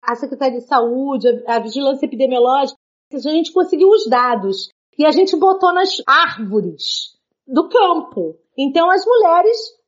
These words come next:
"Como assim? Gente, tem isso!" Como se violência não fosse matemática. O que é falso? A violência, ela acontece em todas as classes. Não tem essa de dizer, como as pessoas dizem, "Ah, é porque o outro, né,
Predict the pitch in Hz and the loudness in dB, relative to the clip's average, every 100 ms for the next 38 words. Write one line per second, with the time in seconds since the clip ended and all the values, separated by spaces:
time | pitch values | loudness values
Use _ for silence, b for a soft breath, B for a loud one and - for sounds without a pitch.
0 | _ 571 622 622 - 453 370 302 - 392 | _ -6 -4 -4 -2 -2 0 -4 -4 2
1 | 523 622 640 - 508 539 539 523 554 587 | 4 4 2 -2 0 0 2 2 2 0
2 | 466 466 - 508 554 - 466 427 220 339 | -2 -6 -2 -2 0 2 2 2 -2 0
3 | 320 294 330 427 403 - - 233 214 - | 2 2 2 2 0 -6 -4 -2 -2 -8
4 | _ _ _ 269 381 466 370 359 370 392 | _ _ _ 0 0 2 2 2 2 0
5 | 381 370 440 403 311 269 269 - - 190 | 2 2 2 4 2 2 -2 -10 -6 -6
6 | 196 _ - 415 571 - 330 214 170 - | -6 _ -4 -2 -4 -4 0 0 0 -6
7 | - - _ _ _ - 254 294 277 262 | -14 -18 _ _ _ -2 -2 -2 -2 -2
8 | 262 247 - - 233 220 254 269 269 269 | -2 -4 -10 -4 -4 0 0 0 0 -6
9 | 269 277 277 285 277 269 262 254 247 - | -2 -4 -6 -8 -4 -2 0 -2 -4 -4
10 | 247 262 339 - 415 415 - _ _ _ | 0 2 0 0 0 0 -6 _ _ _
11 | _ 247 302 370 403 294 247 262 - - | _ -2 0 2 2 4 4 2 0 2
12 | 466 480 - _ 233 240 254 262 262 262 | 4 2 -6 _ -10 -6 -6 -4 0 2
13 | 262 247 262 254 247 254 240 254 240 220 | 2 2 -2 -2 -2 -2 0 2 2 0
14 | 214 247 277 339 330 339 320 277 277 - | -4 -8 -8 -6 -6 -2 0 -2 -4 -14
15 | - 277 269 262 277 311 339 330 - 254 | -4 -2 0 0 4 4 2 -2 -8 -2
16 | 262 262 | 2 2